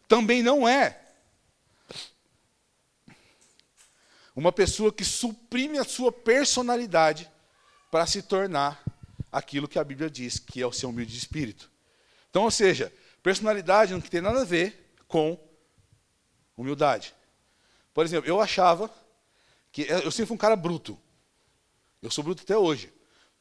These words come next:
Por causa do tamanho, talvez a, a voz intimida um pouco, e quando eu dou uns gritos, "Ah!", né, talvez a pessoa tenha um pouquinho de medo. Seu, seu Farinha, imagina o seu Farinha. Imagina o seu Farinha, o, o Fernando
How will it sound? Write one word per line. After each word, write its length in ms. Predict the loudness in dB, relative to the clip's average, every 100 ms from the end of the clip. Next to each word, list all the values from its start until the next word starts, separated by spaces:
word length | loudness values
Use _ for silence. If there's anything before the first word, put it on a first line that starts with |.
| _ _
Por 140 | -6
causa 180 | 0 0
do 60 | 0
tamanho, 600 | 0 0 0 -2 -6 -8
talvez 320 | -6 -4 -4
a, 260 | -2 -2 -2
a 40 |
voz 320 | -2 2 0 0
intimida 340 | -8 -8 -8
um 60 | -4
pouco, 360 | 0 0 -2
e 40 | -6
quando 240 | -8 -8
eu 40 |
dou 160 | -6 -8
uns 120 | -8
gritos, 280 | -6 -4 4
"Ah!", 260 | 4 4 2 -8 -20 _
né, 320 | -6 -6 -6 -8
talvez 200 | -8 -6
a 40 |
pessoa 140 | -6
tenha 80 | -8
um 40 | -8
pouquinho 180 | -10
de 60 | -12
medo. 280 | -6 -6 -6
Seu, 100 | -8 -10 -4
seu 120 | -2
Farinha, 200 | 0 0
imagina 240 | 0 -2 -2
o 40 |
seu 100 | -4
Farinha. 280 | -2 -2 -6 -14 _ _ _ _ _ _ _ _ _ _
Imagina 300 | 0 0 0
o 20 |
seu 140 | 0
Farinha, 440 | 2 4 4 2 0
o, 340 | 0 -2 -2
o 60 | -2
Fernando 640 | -2 -2 0 0 0 -4